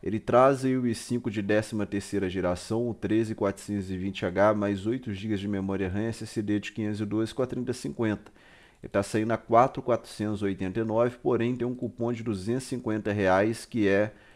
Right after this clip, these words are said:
o Gamer Week duzentos e cinquenta. Então ele vai sair por dois duzentos e pouco, com frete grátis, e você vai parcelar em até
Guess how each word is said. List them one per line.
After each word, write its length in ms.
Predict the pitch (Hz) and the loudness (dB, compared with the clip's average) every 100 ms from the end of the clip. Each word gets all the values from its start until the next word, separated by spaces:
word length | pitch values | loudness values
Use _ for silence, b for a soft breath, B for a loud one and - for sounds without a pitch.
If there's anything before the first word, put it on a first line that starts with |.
| b b | b b
o 220 | - 113 107 | -4 0 0
Gamer 640 | 98 120 143 139 135 113 | 6 6 6 2 0 2
Week 540 | 107 123 123 - 131 120 | 2 0 -2 -2 0 0
duzentos 440 | 113 98 110 113 | -2 -4 -4 -2
e 20 | |
cinquenta. 500 | 131 123 104 101 - | -4 -2 0 -2 -2
Então 160 | 87 92 | -6 -4
ele 140 | 98 | -2
vai 160 | 92 101 | 0 -2
sair 520 | - 101 98 101 104 | 0 0 2 2 -2
por 240 | 104 104 | -2 -6
dois 300 | 92 101 107 | -2 0 0
duzentos 420 | 107 113 101 107 117 | 0 -2 0 0 -2
e 60 | |
pouco, 400 | 123 110 117 117 - | -4 0 0 -2 -6
com 240 | 120 117 | -4 -4
frete 420 | 120 - 101 - | -4 0 0 0
grátis, 480 | 110 101 107 - - - | 0 2 2 0 -16 -10
e 40 | |
você 280 | 107 104 110 | -6 -4 -2
vai 160 | 98 104 | -2 0
parcelar 640 | - 101 - 98 92 95 | 0 0 -2 0 2 2
em 140 | 98 | 0
até 360 | 92 - 92 95 | -4 0 0 0